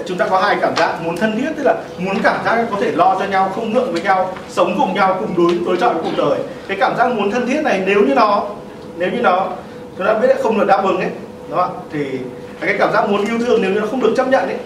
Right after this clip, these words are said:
thì chúng ta sẽ thấy là đấy, đấy là một cú sốc khi chúng ta, chúng ta tỏ tình, khi chúng ta yêu một ai đấy nhưng người ta không đáp lại. Những cái đấy nó lưu lại một tổn thương vĩnh viễn của thời thanh xuân. Đó.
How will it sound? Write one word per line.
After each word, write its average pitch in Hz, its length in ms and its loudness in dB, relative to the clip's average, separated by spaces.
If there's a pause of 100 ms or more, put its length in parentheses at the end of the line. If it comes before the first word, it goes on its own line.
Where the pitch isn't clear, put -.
(380)
thì 151 120 -6
chúng 151 100 -4
ta 175 100 2
sẽ 175 120 0
thấy 165 100 -2
là 151 280 0 (720)
đấy, 135 140 -4
đấy 143 140 -2
là 170 60 0
một - 180 -4
cú 143 80 -4
sốc 226 220 -2
khi 226 120 -4
chúng 175 100 -2
ta, 180 260 4 (100)
chúng 180 80 0
ta 202 200 0
tỏ 175 220 2
tình, 151 240 0
khi 170 100 -6
chúng 165 100 -4
ta 180 280 4
yêu 185 100 2
một 160 140 2
ai 160 140 0
đấy 160 140 2
nhưng 170 80 -2
người 165 80 0
ta 151 80 0
không 160 180 -4
đáp - 180 2
lại. 202 100 0 (360)
Những 240 140 -4
cái 240 80 2
đấy 185 220 0
nó 196 60 0
lưu 226 260 -2
lại 185 220 2
một 156 160 -4
tổn 170 120 0 (120)
thương 180 220 -2
vĩnh 226 160 -6
viễn 247 160 4
của 247 100 0
thời 160 140 0
thanh 143 140 -6
xuân. 156 140 -2 (300)
Đó. 143 100 -4